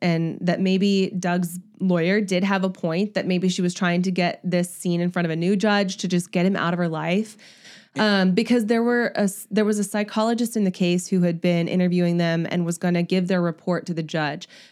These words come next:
But Doug died before he was ever able to do that. And this doctor said that Ashley showed no interest in getting back together,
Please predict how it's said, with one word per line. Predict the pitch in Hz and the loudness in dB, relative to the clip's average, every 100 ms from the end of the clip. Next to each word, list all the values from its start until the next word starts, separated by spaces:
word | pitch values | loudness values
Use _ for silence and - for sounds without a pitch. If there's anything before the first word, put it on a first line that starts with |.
| _ | _
But | 185 170 - _ _ - _ _ _ | 0 0 -4 _ _ -20 _ _ _
Doug | 185 175 175 | 0 2 2
died | 170 170 160 160 | 2 2 0 -2
before | 175 - 170 160 160 | -6 -2 -2 -2 -4
he | 185 175 | -4 -2
was | 170 | 0
ever | 175 170 170 | 0 2 0
able | 165 160 165 | 0 0 -2
to | |
do | 156 170 | -2 -2
that. | 165 139 98 - - - - | 0 -2 -6 -12 -20 -14 0
And | 202 | 2
this | 190 | 2
doctor | 202 190 208 214 | 2 0 0 -2
said | 185 175 170 175 | 0 0 0 -2
that | 175 170 | -2 -2
Ashley | - 185 196 240 240 233 | 2 2 0 -2 0 -2
showed | 190 180 165 160 | 0 0 0 -2
no | - 185 175 190 233 | -2 0 2 2 2
interest | - 202 196 180 - | 2 0 2 -2 0
in | 185 | 0
getting | 175 170 175 | 0 0 0
back | 170 175 | -2 -2
together, | 180 165 160 175 202 | -4 -2 0 0 0